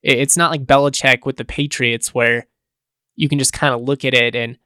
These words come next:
you know, find, find uniform schemes or whatever. Things change a lot in college football. The one thing that doesn't change, winning the turnover margin, limiting penalties,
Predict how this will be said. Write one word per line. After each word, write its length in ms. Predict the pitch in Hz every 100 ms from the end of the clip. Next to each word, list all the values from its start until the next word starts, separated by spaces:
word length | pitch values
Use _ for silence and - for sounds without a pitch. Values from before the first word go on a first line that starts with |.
| _ _ _ _ _ -
you 120 | 127
know, 100 | 117
find, 480 | - 131 131 131 -
find 260 | 131 131
uniform 560 | 127 151 143 147 131 120
schemes 520 | - - 139 135 127
or 80 | 120
whatever. 320 | 117 117 117
Things 320 | 139 175 170
change 380 | - 143 170 160
a 40 |
lot 240 | 123 113 117
in 60 |
college 360 | 123 123 117 113
football. 600 | - 113 113 117 117 - _ _ _ _ _ _ _ _ _ _ _ _ _ _
The 80 | 147
one 180 | 156 190
thing 140 | 208
that 200 | 190 131
doesn't 300 | 180 190 180
change, 580 | 139 135 123 120 120 - _ _ _ _ _ _ _ _ _ _ _ _ _ _ _
winning 280 | 156 175 196
the 80 | 190
turnover 500 | - 156 147 139 131
margin, 560 | 127 127 127 123 123 - _ _ _ _ _
limiting 380 | 143 156 165 156
penalties, 680 | 139 131 120 120 117 117 -